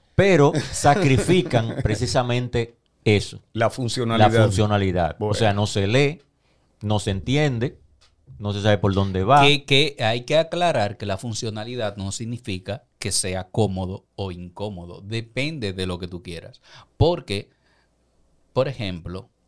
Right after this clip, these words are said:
Speaker 3: los, eh, establecimientos de comida rápida, rápida, no le interesa que tú te sientes ahí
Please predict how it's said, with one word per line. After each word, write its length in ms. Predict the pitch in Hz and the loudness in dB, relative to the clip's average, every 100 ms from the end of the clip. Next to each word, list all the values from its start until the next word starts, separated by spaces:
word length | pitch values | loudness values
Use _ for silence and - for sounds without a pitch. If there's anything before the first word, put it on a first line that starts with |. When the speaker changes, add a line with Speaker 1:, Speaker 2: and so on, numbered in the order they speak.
| _ _ _ | _ _ _
Speaker 3:
los, 720 | 64 101 107 120 123 123 - _ _ _ _ _ - | -8 -4 0 2 2 0 -4 _ _ _ _ _ -4
eh, 320 | 107 104 101 | 0 0 0
establecimientos 720 | 113 - 127 127 135 147 190 175 | -4 -4 -4 -4 -6 -6 -4 -4
de 80 | |
comida 340 | 156 131 139 127 | -4 -8 -4 -4
rápida, 500 | 98 90 90 90 - _ - | -2 -4 -4 -8 -10 _ -8
rápida, 640 | - 120 - 90 90 98 | 2 4 4 -4 -8 -12
no 300 | 117 101 127 | -14 -12 -12
le 80 | 156 | -12
interesa 680 | 165 151 151 180 180 98 90 | -14 -10 -8 -8 -6 -4 -4
que 100 | 101 | -6
tú 140 | 101 104 | -8 -6
te 100 | 101 | -6
sientes 360 | 113 110 107 | -6 -8 -4
ahí 760 | 107 104 107 107 104 98 87 | -2 -2 -4 -6 -6 -8 -12